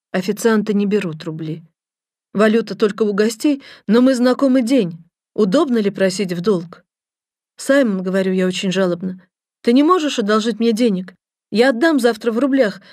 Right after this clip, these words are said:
ведь тебе всё равно обменивать". Английский профессор долго вычисляет и прикидывает в уме, пока я ёжусь от стыда и, наконец, решившись, даёт мне валюту, с которой Ира Константинова немедленно скрывается в официантском логове.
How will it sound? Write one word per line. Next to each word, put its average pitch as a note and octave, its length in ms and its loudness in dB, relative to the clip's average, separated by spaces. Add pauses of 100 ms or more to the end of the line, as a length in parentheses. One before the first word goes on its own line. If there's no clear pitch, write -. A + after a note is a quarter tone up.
(120)
ведь G3 160 -6
тебе B3+ 180 0
всё C#4+ 220 0
равно C#4+ 260 2
обменивать". F#3+ 680 -2 (1080)
Английский G3 500 0
профессор F#3 520 -4
долго F3 280 -2
вычисляет F#3+ 680 -6 (340)
и G3+ 80 -2
прикидывает G3 640 -2
в F#3 40 -4
уме, G3+ 300 0 (240)
пока F#3+ 260 0
я F#3+ 120 2
ёжусь F#3 420 -2
от - 120 -8
стыда G3+ 400 -6 (300)
и, F#3 100 -4
наконец, F#3 440 -2
решившись, F#3+ 640 -4 (220)
даёт G#3 340 0
мне A#3 120 0
валюту, G3 420 -2
с D#3 80 -10
которой F3+ 400 -4
Ира F#3 180 -2
Константинова F3 680 -4
немедленно F3+ 540 -2
скрывается F3+ 640 -6 (240)
в F#3 60 -6
официантском F3 720 -4
логове. E3 500 -6